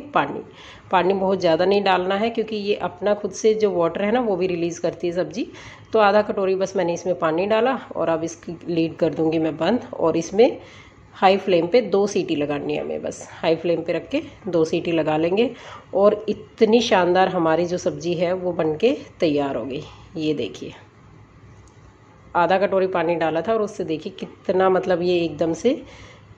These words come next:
पूरा ग्रेवी जो है वो ready हो गई है। तो इसे अब हम निकाल लेंगे। आप चाहें तो यहाँ पे इसमें गरम मसाला डाल सकते हैं, अगर नहीं चाहें, बिल्कुल सिंपल रखना चाहें तो नहीं डालें। मैंने गरम मसाला नहीं डाला, बिल्कुल सिंपल तरीके से इसको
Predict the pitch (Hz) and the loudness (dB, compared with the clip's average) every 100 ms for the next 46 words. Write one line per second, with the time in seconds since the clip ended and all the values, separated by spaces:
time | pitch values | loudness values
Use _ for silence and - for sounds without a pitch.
0 | - 202 208 214 175 175 170 185 180 175 | -10 0 4 4 2 0 0 0 0 2
1 | 175 170 175 - - 180 151 156 147 - | 2 0 -4 -6 -2 2 4 2 0 -2
2 | - 156 - - - - - - - - | -6 -6 -8 -14 -20 -20 -20 -20 -20 -20
3 | - - - - - - - - 185 165 | -20 -20 -20 -20 -20 -20 -20 -8 -2 0
4 | 160 185 170 185 170 170 165 165 190 208 | 2 2 4 2 2 2 4 4 4 4
5 | 214 - 196 175 208 220 208 185 170 165 | 2 2 0 2 2 2 2 2 2 2
6 | 175 175 185 160 160 165 165 170 170 156 | 0 2 2 4 4 2 2 2 2 4
7 | 160 175 180 - 196 196 240 - - - | 2 0 -4 -2 -2 0 0 -2 -14 -20
8 | - - - - 170 180 180 175 147 143 | -20 -20 -10 -4 0 2 4 4 6 6
9 | 202 214 208 170 190 185 190 190 180 180 | 6 6 4 0 -2 -2 -2 0 0 0
10 | - 190 190 208 233 226 175 156 156 - | 0 0 2 2 2 2 4 4 2 -2
11 | - 151 - 175 165 175 170 170 165 170 | -6 -8 -4 2 4 6 4 4 2 2
12 | 165 160 196 190 185 214 190 180 185 170 | 4 4 4 4 4 2 0 0 0 0
13 | 156 165 170 160 165 156 180 160 - 269 | -2 -2 0 0 -2 -2 -4 -2 0 0